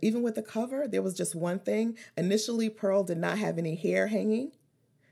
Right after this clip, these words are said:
She had, like, probably a ponytail. And I wanted her to have, um, she had her hair pulled up in a bun. And I said, "You know what? Let's give her some hair." Let her, and that was, like, the one thing that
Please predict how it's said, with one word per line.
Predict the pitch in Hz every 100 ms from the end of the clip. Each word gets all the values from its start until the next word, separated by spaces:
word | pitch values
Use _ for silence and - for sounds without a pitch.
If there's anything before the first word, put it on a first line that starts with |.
| _ _ -
She | 208 226
had, | 165
like, | - 165
probably | - 269
a | -
ponytail. | 180 165 151 156 - - - -
And | 156
I | 160
wanted | 175 185 190
her | 233 214
to | 170
have, | 208 190 147 143 - -
um, | 156 131 127
she | - -
had | 180
her | 165
hair | 220 190
pulled | - 147 143 156
up | 156 - -
in | 143
a |
bun. | 139 131 104 - - - - -
And | 170 170
I | 160
said, | 180 170
"You | 214
know | 254
what? | 254 220
Let's | 285
give | 277 254
her |
some | - 185 208
hair." | 151 - - -
Let | 190
her, | 165 - _ _ -
and | 208
that | 233
was, | 254 226
like, | 202
the | 175
one | 170 175 196 220
thing | 233 247 131 127 185 - _ _ _ -
that | 170 180 165